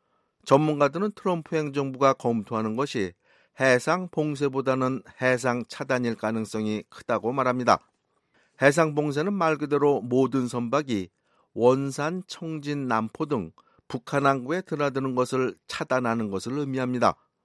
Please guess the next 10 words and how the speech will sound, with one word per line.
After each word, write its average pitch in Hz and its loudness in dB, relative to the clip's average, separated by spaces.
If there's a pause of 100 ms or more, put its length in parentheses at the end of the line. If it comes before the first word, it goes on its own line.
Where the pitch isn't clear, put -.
(720)
그런데 143 4 (120)
해상 151 0
봉쇄는 135 -2
국제법상 127 0
전쟁 117 0
행위에 110 0
해당되는 104 -4
데다 113 2 (420)
이를 135 0
적용하려면 127 -2